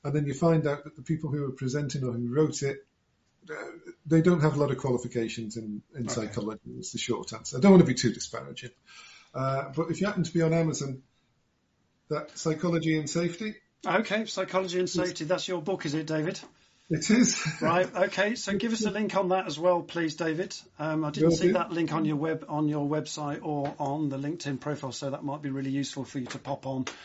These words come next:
Speaker 2: so that
Speaker 1: Ah.
Speaker 2: people can get to know you quickly, David. Just, uh,
Speaker 1: This is, this is worth
Speaker 2: yeah.
Speaker 1: it for the review of what I've got on LinkedIn. <laughs>
Speaker 2: Yeah, okay.
Speaker 1: Thank you for
Speaker 2: So
Speaker 1: this.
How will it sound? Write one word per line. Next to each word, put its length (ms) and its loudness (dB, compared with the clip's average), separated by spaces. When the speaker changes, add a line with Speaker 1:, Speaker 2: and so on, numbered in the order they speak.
Speaker 2:
so 300 -10
that 80 -4
Speaker 1:
Ah. 60 -2
Speaker 2:
people 280 -6
can 160 -4
get 200 -8
to 100 -6
know 140 0
you 340 -4
quickly, 500 -6
David. 400 -8
Just, 260 -16
uh, 60 -8
Speaker 1:
This 160 0
is, 280 -4
this 160 2
is 120 0
worth 240 2
Speaker 2:
yeah. 60 -4
Speaker 1:
it 40 -12
for 80 4
the 120 6
review 440 6
of 80 2
what 140 6
I've 140 4
got 120 8
on 140 8
LinkedIn. 1080 0
<laughs> 160 -12
Speaker 2:
Yeah, 240 -8
okay. 380 -4
Speaker 1:
Thank 160 2
you 60 6
for 120 4
Speaker 2:
So 80 6
Speaker 1:
this. 180 0